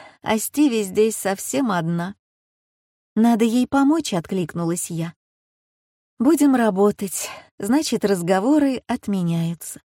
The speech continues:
А работа оказалась настолько тяжёлой, что и думать было некогда.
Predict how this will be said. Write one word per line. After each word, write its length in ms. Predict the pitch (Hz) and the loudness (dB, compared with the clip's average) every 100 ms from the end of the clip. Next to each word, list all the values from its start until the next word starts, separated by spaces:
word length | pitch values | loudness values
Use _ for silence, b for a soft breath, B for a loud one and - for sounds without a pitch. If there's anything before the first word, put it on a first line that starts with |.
| _ _ _ _ _ - | _ _ _ _ _ -6
А 100 | 262 | 0
работа 440 | 285 277 330 254 233 | 2 2 2 2 0
оказалась 720 | 233 226 220 254 220 208 208 | 0 0 2 2 2 2 2
настолько 680 | 214 208 - 262 214 196 170 | 0 0 0 0 0 -2 -2
тяжёлой, 640 | 196 190 214 277 214 180 | 0 2 4 4 4 0
что 260 | - - 202 | -4 -2 0
и 160 | 208 | 0
думать 420 | 190 294 233 160 | 0 2 2 0
было 260 | 160 185 175 | -2 -2 -2
некогда. 720 | 180 190 175 - 160 - 196 | -2 -2 -2 -6 -12 -12 -16